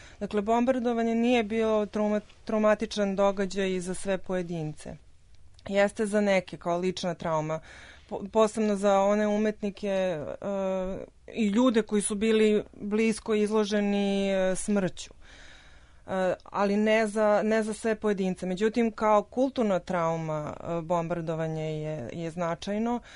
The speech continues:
Upravo iz ovog, iz ovih razloga koje sam spomenula, mi, dakle, danas nemamo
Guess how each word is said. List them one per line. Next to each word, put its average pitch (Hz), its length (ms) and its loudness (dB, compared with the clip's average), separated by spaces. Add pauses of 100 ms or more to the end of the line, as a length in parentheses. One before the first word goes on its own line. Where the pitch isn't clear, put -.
(160)
Upravo 233 300 0
iz 226 120 0
ovog, 233 340 2 (120)
iz 220 100 0
ovih 220 260 2
razloga 208 500 2
koje 208 300 -4
sam 202 200 -4
spomenula, 196 580 0
mi, 190 260 -2
dakle, 185 260 -8
danas 196 440 -2
nemamo 202 600 0